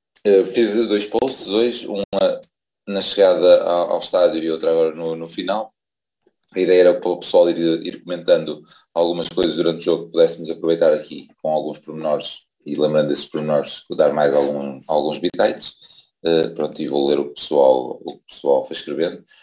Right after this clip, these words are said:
Consegui hoje chegar mais, mais cedo ao estádio, fiz a estática do piso, comecei a chorar porque a minha filha só saía às seis e meia da escola, sair às seis e meia da Braga,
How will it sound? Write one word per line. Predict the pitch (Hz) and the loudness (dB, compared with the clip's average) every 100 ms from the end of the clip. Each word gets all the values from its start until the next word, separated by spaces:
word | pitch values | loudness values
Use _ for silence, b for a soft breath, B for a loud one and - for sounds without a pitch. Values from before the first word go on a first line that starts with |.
| b - | b -4
Consegui | 98 - 101 | -4 0 4
hoje | 95 92 | 4 4
chegar | - 87 92 85 | 0 4 4 4
mais, | 87 87 85 82 - - | 2 -4 -4 -6 -10 -10
mais | 87 | -10
cedo | - 90 101 | -4 0 0
ao | |
estádio, | 101 - 101 104 95 | 0 -2 -2 -4 -10
fiz | - 82 | -8 -8
a | |
estática | - - 87 - | -4 0 0 0
do | 82 - | -4 -4
piso, | 101 104 - | -8 -8 -10
comecei | 80 85 | -6 -2
a | 80 | -2
chorar | - 80 82 | -2 0 0
porque | 85 - | 0 -2
a | |
minha | 85 82 | -4 -4
filha | 85 76 | -4 -2
só | - | -2
saía | 80 87 80 | 0 4 4
às | |
seis | - 101 87 | 2 -2 0
e | 80 | -2
meia | 73 76 87 87 _ b b | 0 0 0 -4 _ b b
da | 80 | -4
escola, | 80 - 82 87 85 | -4 2 6 6 4
sair | - 90 | 2 4
às | 87 82 - - | 6 6 2 -8
seis | - 101 | -6 -6
e | 92 | -4
meia | 95 | -4
da | 90 | -2
Braga, | 87 85 78 71 67 | 2 4 4 2 -2